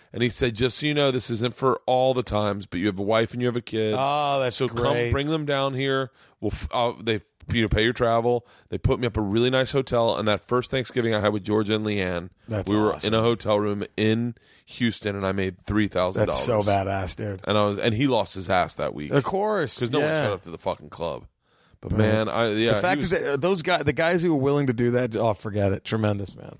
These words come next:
Speaker 1: Yeah, I liked his
Speaker 2: Tremendous.
Speaker 1: ex-wife, too.
Speaker 2: I don't know. I don't think I met her.
Speaker 1: I'm, I hung out with her. I, I f-,
Speaker 2: Yeah.
Speaker 1: I'm forgetting her name right now. But,
Speaker 2: Right.
Speaker 1: uh, she was really good. Uh, she, that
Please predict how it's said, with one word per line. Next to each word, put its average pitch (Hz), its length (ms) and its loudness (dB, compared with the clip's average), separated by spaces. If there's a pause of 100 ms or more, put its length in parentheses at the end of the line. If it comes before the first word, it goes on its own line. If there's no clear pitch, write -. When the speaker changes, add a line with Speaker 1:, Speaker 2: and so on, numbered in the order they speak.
(100)
Speaker 1:
Yeah, 104 240 2
I 165 160 0
liked 233 200 -4
his 131 140 2
Speaker 2:
Tremendous. 98 240 2
Speaker 1:
ex-wife, 143 300 0
too. 120 240 -2 (580)
Speaker 2:
I 123 80 2
don't 151 120 2
know. 147 100 2
I 143 80 4
don't 143 100 -4
think 143 100 -2
I 135 60 2
met 123 160 2
her. 98 240 0
Speaker 1:
I'm, 160 160 0
I 117 80 0
hung 151 180 2
out 156 120 0
with 123 80 -2
her. 113 200 4
I, 80 40 2
I - 20 2
f-, 104 100 -6
Speaker 2:
Yeah. 107 220 2
Speaker 1:
I'm 101 80 0
forgetting 104 480 -2
her 101 80 -4
name 104 240 0
right 73 100 -2
now. 98 180 0
But, 131 60 0
Speaker 2:
Right. 143 420 0 (300)
Speaker 1:
uh, 104 520 2
she - 220 -2
was 143 180 -2
really 110 200 2
good. 101 400 0 (800)
Uh, 107 160 2
she, 131 280 0
that 123 260 0